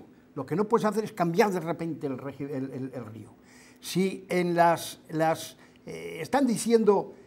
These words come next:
que el sesenta por ciento de los contratos fijos alemanes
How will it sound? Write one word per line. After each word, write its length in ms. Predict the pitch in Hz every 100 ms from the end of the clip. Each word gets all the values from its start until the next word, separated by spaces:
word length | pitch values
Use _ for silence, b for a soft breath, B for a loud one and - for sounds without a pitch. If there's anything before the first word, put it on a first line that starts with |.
| B -
que 120 | 180
el 120 | 170
sesenta 520 | - 156 285 285 226
por 140 | 208 214
ciento 400 | - 233 180 208
de 80 | 190
los 140 | -
contratos 520 | - 165 196 185 170
fijos 360 | - 196 170 180
alemanes 640 | 165 147 185 135 -